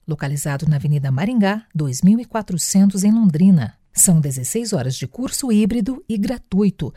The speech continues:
As vagas são limitadas. Informações e inscrições pelo WhatsApp quarenta e três nove nove nove três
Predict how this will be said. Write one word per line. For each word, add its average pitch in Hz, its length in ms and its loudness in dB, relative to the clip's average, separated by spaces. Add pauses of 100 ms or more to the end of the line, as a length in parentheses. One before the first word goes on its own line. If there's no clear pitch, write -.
(220)
As 123 160 -8
vagas 180 300 -4
são 262 120 -6
limitadas. 240 680 -6 (240)
Informações 180 680 0
e 147 60 -2
inscrições 180 680 0
pelo 139 160 -6
WhatsApp 165 560 -6
quarenta 139 380 -6
e 113 40 -12
três 190 380 -2
nove 156 240 0
nove 139 260 0
nove 151 200 -2
três 208 440 -4